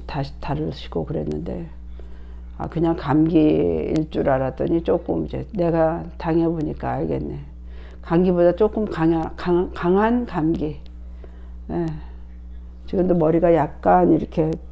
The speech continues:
띵하고 약을 먹었는데도, 음, 좀 정신이 좀 혼미한 상태?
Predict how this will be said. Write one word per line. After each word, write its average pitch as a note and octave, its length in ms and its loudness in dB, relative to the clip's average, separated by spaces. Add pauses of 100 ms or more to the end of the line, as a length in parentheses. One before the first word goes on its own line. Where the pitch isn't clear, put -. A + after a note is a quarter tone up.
띵하고 G#3 840 8 (440)
약을 E3+ 240 4
먹었는데도, D#3+ 680 -2 (920)
음, E3 540 0 (680)
좀 F#3 160 -8
정신이 F3 560 4
좀 E3 160 4
혼미한 G#3+ 460 6
상태? F#3 500 -2